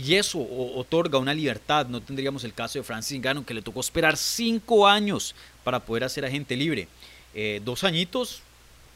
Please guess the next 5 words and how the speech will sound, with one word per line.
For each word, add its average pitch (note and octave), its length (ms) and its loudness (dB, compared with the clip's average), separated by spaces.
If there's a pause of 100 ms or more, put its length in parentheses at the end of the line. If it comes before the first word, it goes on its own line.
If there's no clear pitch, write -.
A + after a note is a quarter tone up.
se - 100 -16
pasan F3+ 560 -4
relativamente D#3 720 -2
rápido. D#3 400 -2 (680)
Em, G2+ 960 -4